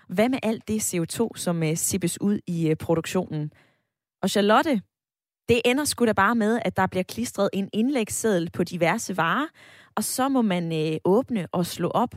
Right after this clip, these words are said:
på, øh, forskellige mærker, og så står man dernede og kan ikke finde rundt i det, skriver Charlotte ind på en, øh, S M S. Og send mig dine tanker. S M S'en og telefonen er altså åben.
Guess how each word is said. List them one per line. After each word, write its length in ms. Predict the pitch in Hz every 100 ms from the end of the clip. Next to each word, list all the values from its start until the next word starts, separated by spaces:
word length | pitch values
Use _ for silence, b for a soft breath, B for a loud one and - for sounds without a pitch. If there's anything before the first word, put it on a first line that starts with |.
| -
på, 280 | 190 180 165
øh, 200 | 151 156
forskellige 460 | 180 - 233 185
mærker, 380 | 160 156 202 214
og 140 | 160
så 100 | -
står 220 | 202 - 240
man 160 | 170
dernede 480 | 190 190 175 185 214
og 200 | 175 160 b b b
kan 160 | - 190
ikke 200 | - 220
finde 200 | - -
rundt 240 | 175 190 180
i 100 | 175
det, 160 | 170 175 B B B B
skriver 440 | - 208 185 156
Charlotte 500 | 143 - 170 170 185
ind 240 | 180 180 147
på 160 | -
en, 160 | 160 147
øh, 400 | 147 147 - 170
S 120 | 160
M 60 | 156 151
S. 280 | - - - _ _ _ _
Og 60 | -
send 200 | - 247
mig 160 | 202
dine 180 | 208 226
tanker. 400 | 240 196 220 262 185 _ _ _ 185
S 100 | 190
M 40 |
S'en 460 | 190 240 214 185 -
og 200 | - 233
telefonen 560 | - 208 190 226 202 185 -
er 240 | 165 214 -
altså 280 | 175 - 170
åben. 360 | 175 220 220